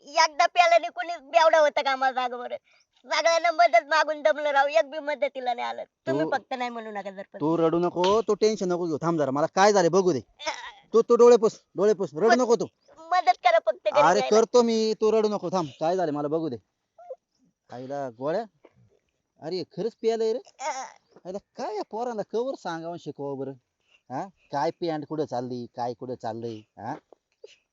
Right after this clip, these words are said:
Speaker 2: काय बाबा अवघड आहे बाबा. हा? ही चप्पल घे, चप्पल घे, चप्पल घे. भांडा, ए भांडा,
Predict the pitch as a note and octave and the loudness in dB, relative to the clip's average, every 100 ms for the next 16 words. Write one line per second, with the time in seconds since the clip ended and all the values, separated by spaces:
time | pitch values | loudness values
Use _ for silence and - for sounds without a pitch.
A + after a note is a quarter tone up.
0 | _ - G#2+ A#2 A#2+ C3 C3+ C3 C3+ C#3 | _ -18 -12 -10 -6 -4 -4 -4 -4 -4
1 | D3 A#2 A2 _ _ G#2+ B2 E3 _ _ | -4 -6 -10 _ _ -14 -14 -14 _ _
2 | _ - G3+ - G#3+ F#3+ - _ _ _ | _ -6 -6 -4 -6 -6 -10 _ _ _
3 | _ _ _ - E3 - F3+ D#3+ - _ | _ _ _ -10 -10 -6 -8 -8 -12 _
4 | _ _ _ _ _ _ _ _ _ _ | _ _ _ _ _ _ _ _ _ _
5 | D#3+ - F3+ E3+ - _ G4+ - _ _ | -16 -10 -8 -10 -14 _ -18 -18 _ _
6 | - D#3 A3+ - _ _ _ _ _ _ | -6 0 0 -2 _ _ _ _ _ _
7 | E3+ G#3+ A#3 F#3 D3+ | -8 -4 -2 -2 -2